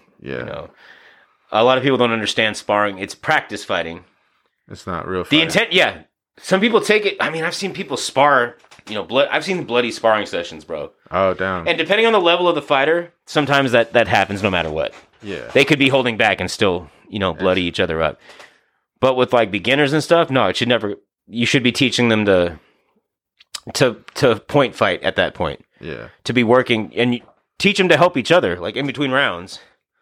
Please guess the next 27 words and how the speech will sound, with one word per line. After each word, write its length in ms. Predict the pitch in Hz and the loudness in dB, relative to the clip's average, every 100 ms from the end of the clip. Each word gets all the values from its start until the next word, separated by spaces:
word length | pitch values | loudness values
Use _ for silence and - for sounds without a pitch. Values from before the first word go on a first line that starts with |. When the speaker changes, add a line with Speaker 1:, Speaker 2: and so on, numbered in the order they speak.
| - | -14
Speaker 1:
Yeah. 340 | 101 85 73 - | -12 -12 -14 -14
Speaker 2:
You 100 | 104 | -10
know, 280 | 95 87 82 _ - - | -8 -8 -12 _ -20 -2
my, 180 | 135 165 | 0 2
the 120 | 143 | 2
best 200 | 156 170 | 0 2
thing 120 | 175 | 2
I've 220 | 143 139 | 4 4
always 220 | 135 139 120 | 4 4 4
done 220 | 117 123 | 2 2
is 100 | 120 | 0
I 60 | |
take 240 | 107 131 123 | 0 0 0
an 60 | |
experienced 420 | 120 - 113 113 - | -2 0 0 0 2
fighter 420 | 110 117 131 147 _ _ - | 4 4 2 -4 _ _ -6
and 100 | 104 | -4
an, 160 | 80 _ | -4 _
and 200 | - 101 | -2 0
a 60 | 95 | 0
guy 180 | 101 101 | 0 0
who's 180 | 104 95 | -2 -2
just 180 | 95 | -4
start, 260 | - 95 92 | 0 0 0
a 80 | 90 | -2
green 260 | 92 95 | -2 -2
guy, 320 | 95 87 98 | 0 -2 -2